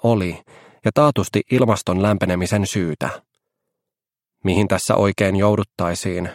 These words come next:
kun ei osannut enää varautua mihinkään? Kesä oli ollut kuuma ja kuiva, ja metsäpalot olivat riehuneet tunturissa, tuhonneet suuria alueita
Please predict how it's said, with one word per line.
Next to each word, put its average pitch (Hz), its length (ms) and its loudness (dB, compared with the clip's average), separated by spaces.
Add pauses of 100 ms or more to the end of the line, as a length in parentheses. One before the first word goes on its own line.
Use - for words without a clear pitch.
kun 101 200 2
ei 104 140 2
osannut 113 440 2
enää 107 260 2
varautua 107 480 2
mihinkään? 90 760 -4 (1300)
Kesä 95 240 0
oli 92 160 0
ollut 95 260 0
kuuma 107 400 2
ja 90 160 -2
kuiva, 98 400 -2 (380)
ja - 60 2
metsäpalot - 580 2
olivat 101 320 0
riehuneet 98 580 0
tunturissa, 87 680 -2 (720)
tuhonneet 92 500 2
suuria 104 500 0
alueita 92 680 -2